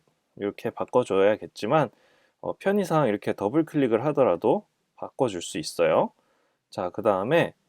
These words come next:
여기 뷰 컨트롤러를 잡고 커넥션 인스펙터를 통해서 터치업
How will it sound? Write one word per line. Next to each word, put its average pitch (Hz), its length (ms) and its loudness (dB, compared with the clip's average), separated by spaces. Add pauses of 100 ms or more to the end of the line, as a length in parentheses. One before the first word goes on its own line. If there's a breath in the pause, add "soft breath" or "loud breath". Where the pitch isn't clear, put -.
(260)
여기 113 200 -6
뷰 175 340 4
컨트롤러를 175 760 4
잡고 98 720 0 (680)
커넥션 180 520 0
인스펙터를 120 880 0 (120)
통해서 156 560 4 (460)
터치업 156 540 4